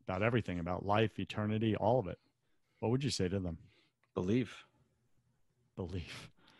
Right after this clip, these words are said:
Speaker 1: One word. Love it. Any final wisdom? What's the one thing you want my listener to know about making their first one hundred K this year in twenty twenty?
Speaker 2: Just make today count. It's so easy to think about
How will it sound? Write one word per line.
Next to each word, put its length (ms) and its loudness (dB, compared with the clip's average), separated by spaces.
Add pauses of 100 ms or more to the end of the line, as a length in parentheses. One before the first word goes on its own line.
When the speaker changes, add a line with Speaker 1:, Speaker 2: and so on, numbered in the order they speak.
(420)
Speaker 1:
One 240 -2
word. 260 -2 (260)
Love 300 -6
it. 120 -8 (640)
Any 160 12
final 360 10
wisdom? 340 8
What's 180 4
the 80 4
one 180 8
thing 180 6
you 100 8
want 200 8
my 120 8
listener 420 4
to 120 -2
know 260 6
about 400 4 (260)
making 280 2
their 120 2
first 360 2
one 160 4
hundred 340 2
K 400 4 (260)
this 280 4
year 200 4
in 80 2
twenty 300 0
twenty? 360 -4 (560)
Speaker 2:
Just 200 8
make 180 10
today 220 10
count. 360 6 (100)
It's 140 6
so 200 12
easy 220 12
to 60 12
think 220 6
about 400 8